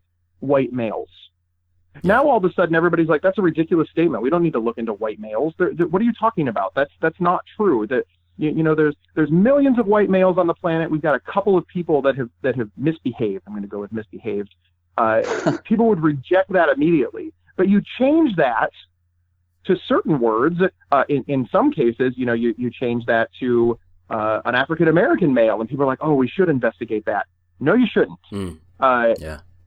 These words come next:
Speaker 1: we change that to antidepressant. "Oh, we should look into that." Yeah, no, you shouldn't.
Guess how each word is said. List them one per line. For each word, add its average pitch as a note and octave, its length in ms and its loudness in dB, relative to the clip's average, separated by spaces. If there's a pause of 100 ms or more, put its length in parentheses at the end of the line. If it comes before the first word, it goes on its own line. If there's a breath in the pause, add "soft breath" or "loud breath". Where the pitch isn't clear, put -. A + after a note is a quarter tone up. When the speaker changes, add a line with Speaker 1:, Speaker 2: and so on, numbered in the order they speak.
(120)
Speaker 1:
we D#3 140 0
change F3 320 2
that E3 220 0
to E3 140 2
antidepressant. E3 840 0 (340)
"Oh, E3 240 4
we D#3 160 4
should F#3 160 0
look E3 180 2
into F3+ 200 2
that." G#2 240 2 (280)
Yeah, D3+ 180 2
no, D3 180 2
you A3 140 2
shouldn't. - 380 -6